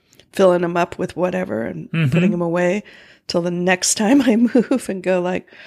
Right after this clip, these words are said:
Speaker 1: "Why didn't I sort this out the last time?" Um, there's a shelf at the very top of my closet, um, that is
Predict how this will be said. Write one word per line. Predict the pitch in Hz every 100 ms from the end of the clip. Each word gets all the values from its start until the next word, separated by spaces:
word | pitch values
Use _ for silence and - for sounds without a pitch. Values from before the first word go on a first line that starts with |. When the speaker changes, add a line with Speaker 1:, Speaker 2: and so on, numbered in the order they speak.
| - - - _ -
Speaker 1:
"Why | 185 277
didn't | 330 320
I | 262
sort | - 240 262
this | 247 -
out | 240 233
the | 175
last | 170 180 226 -
time?" | - 175 170 156 _ _ - _ - _ -
Um, | 190 185 185 190
there's | 202 196
a | 208
shelf | - 240 208 226 -
at | 196 -
the |
very | 190 180 175
top | 175 175 160
of | 185
my | 175 175
closet, | - 180 - - 95 - - - - _ _
um, | 196 175 165 165 160 160 - - _ _
that | 170 180 170 -
is | 180 175 170 160 170 -